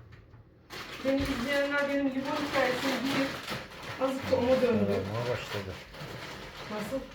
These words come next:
Speaker 2: Bu bir gün önce yapalım ya.
Speaker 1: Heh, çek
Speaker 2: Şimdi bunu,
Speaker 1: bakalım
Speaker 2: bunu
Speaker 1: bakalım.
Speaker 2: sarsak yen-, yenilebilir mi?
Speaker 1: Şu anda mı?
Speaker 2: Evet.
Speaker 1: Her an yenilir ya. Ay, ye-, şey, tabak tabanda sonuçta haşlayıp yiyoruz ya.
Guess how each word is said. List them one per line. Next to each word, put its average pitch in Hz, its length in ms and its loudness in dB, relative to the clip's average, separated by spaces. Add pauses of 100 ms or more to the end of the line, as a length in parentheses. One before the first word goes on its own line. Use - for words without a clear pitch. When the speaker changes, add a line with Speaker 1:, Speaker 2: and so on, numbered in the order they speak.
(340)
Speaker 2:
Bu 113 40 -8
bir 110 180 -8
gün 110 60 -4
önce 98 340 -2
yapalım 87 480 -4
ya. 131 80 0 (960)
Speaker 1:
Heh, 247 140 0 (520)
çek 403 100 -2
Speaker 2:
Şimdi 170 140 2
bunu, 175 100 6
Speaker 1:
bakalım 185 140 6
Speaker 2:
bunu 214 80 8
Speaker 1:
bakalım. 185 160 6
Speaker 2:
sarsak 175 480 8
yen-, 165 360 2
yenilebilir 156 480 -4
mi? 110 140 -6 (840)
Speaker 1:
Şu - 240 2
anda 208 220 4
mı? 143 60 -6 (240)
Speaker 2:
Evet. 95 200 -2 (100)
Speaker 1:
Her 605 260 -4
an 262 140 -2
yenilir 180 480 -2
ya. 233 80 -2 (520)
Ay, 226 120 0
ye-, 247 360 -2
şey, 269 100 -2 (220)
tabak 247 360 2
tabanda 240 500 0 (260)
sonuçta 247 380 -4
haşlayıp 247 420 -4
yiyoruz 233 420 -2
ya. 165 80 -2